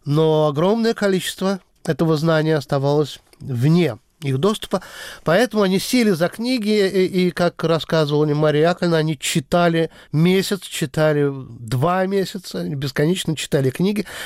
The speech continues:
В остальное время они прогуливались по Вене. И вот пришла пора им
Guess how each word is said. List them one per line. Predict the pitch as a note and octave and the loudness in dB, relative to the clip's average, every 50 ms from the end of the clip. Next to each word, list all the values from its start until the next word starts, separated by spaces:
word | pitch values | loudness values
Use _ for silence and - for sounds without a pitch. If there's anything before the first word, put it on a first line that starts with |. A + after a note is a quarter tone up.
| - - | -6 -2
В | - D#3 | -2 0
остальное | C3+ - E3+ D#3+ D#3+ E3+ G3+ G#3 F#3+ D#3+ | 0 2 2 2 2 2 2 2 2 2
время | D#3 D#3+ F3+ F#3 E3+ | 2 0 0 0 0
они | E3 E3+ | 0 0
прогуливались | C#3 - C#3+ C#3+ C#3 C3+ D3+ E3 E3+ E3 D3+ D#3 D3 C3 - - - - - - - - - _ _ - | 0 0 0 0 0 0 0 0 0 2 0 0 -2 -4 -6 -10 -16 -20 -20 -20 -20 -20 -20 _ _ -4
по | - D#3 D3+ D3 D3 C#3+ B2+ B2+ _ - | 0 2 4 4 4 2 0 -2 _ -6
Вене. | C3+ B2+ C3 D#3 F3 F3+ F3+ F#3 F#3 F#3 - _ _ _ _ - - | -4 0 0 2 2 2 2 2 0 -2 -4 _ _ _ _ -10 -4
И | D3+ D#3 | -2 0
вот | D#3+ G#3+ A#3 - _ | 0 0 0 -2 _
пришла | - F3+ D#3 D3 - - - D3+ D3+ C#3+ | -4 -2 -2 -2 -2 0 0 2 2 0
пора | C3 - C#3 C3+ C3 C3+ C3+ C3 | 0 0 0 0 2 2 0 0
им | A#2+ A#2+ B2+ | -2 -6 -8